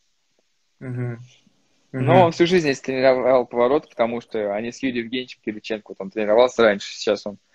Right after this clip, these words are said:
Speaker 2: у другого тренера плавает, у Тихоной, Елена Сан.
Speaker 1: Мгм.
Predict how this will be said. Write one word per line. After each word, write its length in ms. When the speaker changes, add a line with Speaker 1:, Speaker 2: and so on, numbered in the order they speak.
Speaker 2:
у 80
другого 340
тренера 280
плавает, 400
у 100
Тихоной, 560
Елена 360
Сан. 340
Speaker 1:
Мгм. 380